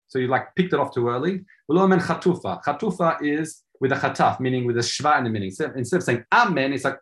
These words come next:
amen, right? Which I'm, I'm sure you never heard. Ben Azai Omer Haone Amen Yatom. If someone says an Amen Yatom, Yatom means you didn't actually hear any of the bracha. Really, you just hear people saying Amen, you say Amen. You Banav Yatomim, then his children will be Yatomim. Quite a serious scare.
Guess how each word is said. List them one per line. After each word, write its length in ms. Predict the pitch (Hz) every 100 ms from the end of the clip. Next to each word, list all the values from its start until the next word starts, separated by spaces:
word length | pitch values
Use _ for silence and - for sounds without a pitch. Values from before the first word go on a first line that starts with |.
| _
amen, 500 | 160 139 107 92 87 _ _ _ _ _ _ _ _ _ _ -
right? 260 | 110 143
Which 380 | 123 120 - - _ _
I'm, 180 | 107 101 - _
I'm 100 | 107
sure 140 | 101 120
you 60 |
never 160 | 110 101
heard. 180 | 90 - _ - - -
Ben 140 | - 185
Azai 320 | 202 240 220
Omer 300 | 196 170 180
Haone 440 | 165 160 170 214
Amen 280 | 175 175 170
Yatom. 340 | 156 - 180 160
If 80 |
someone 220 | - 175 170
says 160 | 165
an 60 | 147
Amen 200 | 139 139
Yatom, 300 | 120 - 160 147
Yatom 280 | 127 170 147
means 180 | 143 120
you 60 |
didn't 160 | 127 139
actually 320 | 123 131 120
hear 440 | 117 160 160 147
any 140 | 135 135
of 60 |
the 80 | 117
bracha. 360 | 107 120 123 107
Really, 180 | 123 117
you 40 |
just 140 | 107
hear 100 | 113
people 140 | 107 117
saying 200 | - 110
Amen, 180 | 107 101
you 60 |
say 140 | 90 98
Amen. 420 | 92 127 220 226 _ - _ - _
You 260 | 127 147 226
Banav 500 | 208 180 175 175 190
Yatomim, 520 | 175 - 165 151 120
then 140 | 117 127
his 220 | 123 -
children 360 | - 170 156
will 120 | 143 131
be 80 |
Yatomim. 500 | 127 117 113 98 82 -
Quite 140 | 135
a 60 | 120
serious 440 | - 123 110 -
scare. 560 | - - 156 190 185